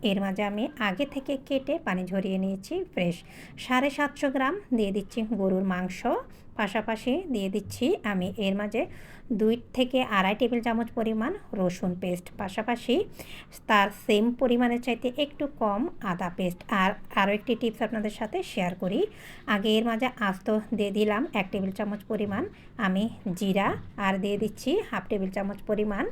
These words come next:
গোলমরিচ, সাদা গোলমরিচ, এম-, এমনকি কালো গোলমরিচের গুঁড়া একসাথে।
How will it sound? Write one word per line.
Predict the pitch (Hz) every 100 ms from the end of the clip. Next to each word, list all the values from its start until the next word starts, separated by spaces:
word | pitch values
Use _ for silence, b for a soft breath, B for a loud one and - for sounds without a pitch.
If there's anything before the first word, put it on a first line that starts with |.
| B B B B B 196
গোলমরিচ, | 190 214 214 220 285 453 - - -
সাদা | - 247 254 269
গোলমরিচ, | 269 262 262 254 277 269 -
এম-, | 208 185 202 202 208
এমনকি | 196 202 208 247 403
কালো | 269 190 190
গোলমরিচের | 180 202 190 202 202 190 240 - -
গুঁড়া | 202 196 240
একসাথে। | 190 170 - 180 -